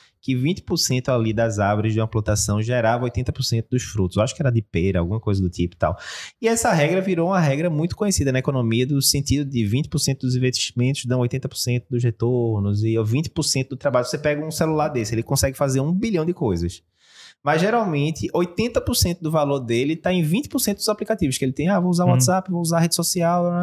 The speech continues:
Speaker 1: né, e ligar e acabou. E e-mail.
Speaker 2: Sim.
Speaker 1: Pronto. É, é quatro coisas de um bilhão, mas é, vai
Speaker 2: Sim.
Speaker 1: ser, o valor todo dele quase vai tá ali.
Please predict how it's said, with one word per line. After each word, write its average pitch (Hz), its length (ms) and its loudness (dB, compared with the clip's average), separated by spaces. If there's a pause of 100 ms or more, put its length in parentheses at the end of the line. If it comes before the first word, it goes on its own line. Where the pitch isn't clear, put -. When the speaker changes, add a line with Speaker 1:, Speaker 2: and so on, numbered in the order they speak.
Speaker 1:
né, 190 60 -2
e 170 40 0
ligar 170 360 0
e - 20 0
acabou. 185 460 -2
E 117 100 0
e-mail. 127 300 2
Speaker 2:
Sim. 117 100 4
Speaker 1:
Pronto. 92 420 2
É, 135 260 0
é - 40 0
quatro 233 400 0
coisas 196 440 0
de 196 260 -2
um 196 160 2
bilhão, 180 400 2
mas 190 200 0
é, 180 220 -2
vai 170 140 2
Speaker 2:
Sim. 120 100 4
Speaker 1:
ser, 107 280 2
o 127 160 -6
valor 160 280 2
todo 185 240 0
dele 156 220 0
quase 151 280 0
vai 170 80 0
tá 175 160 0
ali. 120 260 0